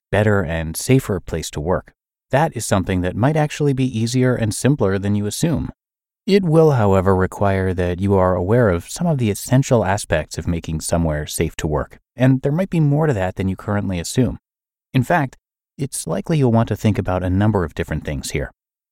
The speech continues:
In this post, we're going to take a look at them in turn. You will find that the following issues are all worth knowing about,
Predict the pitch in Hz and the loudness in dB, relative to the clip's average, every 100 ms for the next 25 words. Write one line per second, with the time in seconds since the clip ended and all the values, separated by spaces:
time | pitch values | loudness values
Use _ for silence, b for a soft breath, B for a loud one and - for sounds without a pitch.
0 | _ - 139 190 - 131 117 - 120 117 | _ 0 2 2 0 -2 -2 -2 -2 -2
1 | 156 208 190 127 117 95 101 98 - 80 | -2 -4 -4 -4 -2 -2 -2 -6 -8 -6
2 | 78 82 - 85 73 - _ _ _ - | -4 -6 -2 0 0 -4 _ _ _ 0
3 | 131 123 113 175 180 113 101 - - 120 | 4 6 4 2 2 2 0 -2 4 4
4 | 110 90 95 - 85 85 78 117 160 90 | 4 2 -2 -4 -6 -4 2 4 6 4
5 | 78 - 113 170 131 107 - | 0 2 2 2 -2 -8 -10